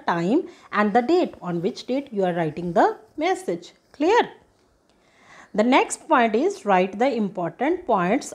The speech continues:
only. Only important points should be there. आप इधर उधर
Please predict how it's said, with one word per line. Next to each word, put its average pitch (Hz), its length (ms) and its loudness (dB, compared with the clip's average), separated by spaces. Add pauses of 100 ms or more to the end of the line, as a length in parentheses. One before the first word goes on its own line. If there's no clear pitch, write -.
(100)
only. 196 840 4 (440)
Only 208 480 0
important 233 760 0
points 240 300 0
should 226 220 -4
be 240 120 -2
there. 233 340 4
आप 185 240 0
इधर 226 240 0
उधर 226 260 0